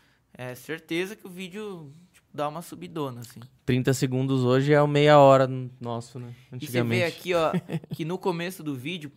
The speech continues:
Speaker 1: por ser um looping, é, o vídeo começa e a-, é, acaba e já começa de novo.
Speaker 2: Aham.
Speaker 1: Sempre no começo do vídeo tem mais do que cem por cento de pessoas, né? Porque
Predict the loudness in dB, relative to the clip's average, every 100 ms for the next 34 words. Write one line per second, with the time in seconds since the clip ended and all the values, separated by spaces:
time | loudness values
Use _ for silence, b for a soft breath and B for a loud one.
0 | -14 -6 -6 -6 -6 -6 -4 -6 -6 -10
1 | -14 -14 _ _ _ _ _ -14 -8 -6
2 | -8 -10 -12 -12 -14 _ _ _ -10 -8
3 | -6 -8 -8 -12 -14 -16 _ -16 -14 -14
4 | -18 -20 _ -14 -10 -6 -6 -6 -8 -10
5 | -10 -12 -12 -14 -14 -6 0 0 0 -2
6 | b _ -6 -6 -4 -6 -6 -6 -8 -8
7 | -10 -10 -14 -14 -12 -10 -6 -4 -4 -6
8 | -16 -18 -12 -12 -12 -16 -14 -14 -16 -20
9 | -20 -18 -16 -12 -10 -8 -8 -12 -16 b
10 | b b -20 -12 -8 -6